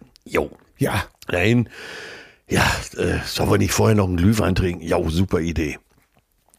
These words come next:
Speaker 1: Äh, schmeckt die Wurst ja oder Reibekuchen ja auch besser.
Speaker 2: Mhm.
Speaker 1: So, zack, zack, zack. Irgendwann wurde es dann natürlich da auch zu kalt. Ins Tortue Hotel, ne? In die
Speaker 2: Ja.
Speaker 1: Brasserie. Da,
Speaker 2: Ja, ja,
Speaker 1: da war der
Speaker 2: sehr
Speaker 1: Chef
Speaker 2: schön.
Speaker 1: aber da, Marc. Der sagt sofort,
Speaker 2: Ah.
Speaker 1: ich lasse euch nicht weg, ohne dass wir ein Fläschchen getrunken haben. Ja.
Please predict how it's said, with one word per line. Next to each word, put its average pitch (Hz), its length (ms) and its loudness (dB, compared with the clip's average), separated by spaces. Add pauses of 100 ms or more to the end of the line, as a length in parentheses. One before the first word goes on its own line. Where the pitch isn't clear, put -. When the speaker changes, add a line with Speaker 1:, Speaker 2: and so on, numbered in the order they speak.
(140)
Speaker 1:
Äh, 95 300 0
schmeckt - 280 0
die 82 180 0
Wurst 85 240 -2
ja 71 220 -2
oder 69 400 -4
Reibekuchen 80 440 -2
ja 65 80 -6
auch 64 80 -6
besser. - 380 -6 (560)
Speaker 2:
Mhm. 170 480 2
Speaker 1:
So, - 220 -6
zack, - 260 -6
zack, - 220 -2
zack. 151 260 0
Irgendwann 123 400 2
wurde 110 100 4
es - 80 -4
dann 90 140 2
natürlich 90 300 2
da 85 160 2
auch 95 160 -2
zu - 160 0
kalt. 127 500 2
Ins 135 260 0
Tortue 117 500 4 (120)
Hotel, 76 400 0 (240)
ne? 143 240 2 (260)
In 107 140 0
die 110 60 2
Speaker 2:
Ja. 107 60 4
Speaker 1:
Brasserie. 107 640 4 (840)
Da, - 80 2
Speaker 2:
Ja, 185 220 2
ja, 120 140 2
Speaker 1:
da 127 160 4
war 156 120 2
der 151 140 4
Speaker 2:
sehr 156 100 4
Speaker 1:
Chef 202 200 4
Speaker 2:
schön. - 80 2
Speaker 1:
aber 92 220 2
da, 69 160 0
Marc. 98 640 0
Der 110 160 2
sagt 143 220 0
sofort, 127 500 4
Speaker 2:
Ah. 78 200 0
Speaker 1:
ich 110 120 4
lasse 151 240 4
euch 127 120 4
nicht 143 240 4
weg, 151 200 2
ohne 139 240 4
dass 127 160 4
wir 131 100 4
ein 120 80 2
Fläschchen 120 400 2
getrunken 110 480 2
haben. 69 320 -6
Ja. 95 240 -2